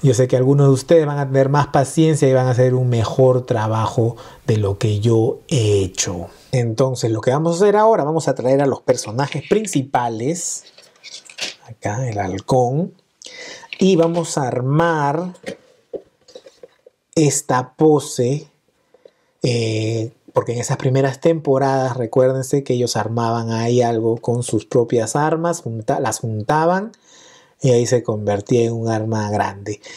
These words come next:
Entonces eso es lo que vamos a hacer. Entonces quería mostrarle primero cómo quedó acá el arma ahí combinada.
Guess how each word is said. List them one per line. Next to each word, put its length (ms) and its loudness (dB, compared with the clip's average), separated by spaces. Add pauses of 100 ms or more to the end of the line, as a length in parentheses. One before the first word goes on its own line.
(120)
Entonces 440 0
eso 80 0
es 80 4
lo 100 2
que 80 2
vamos 340 0
a 60 4
hacer. 480 2 (140)
Entonces 340 2
quería 240 2
mostrarle 540 -2
primero 420 0
cómo 380 0
quedó 460 2
acá 380 -4
el 200 -2
arma 720 -6 (400)
ahí 220 -4
combinada. 1000 -2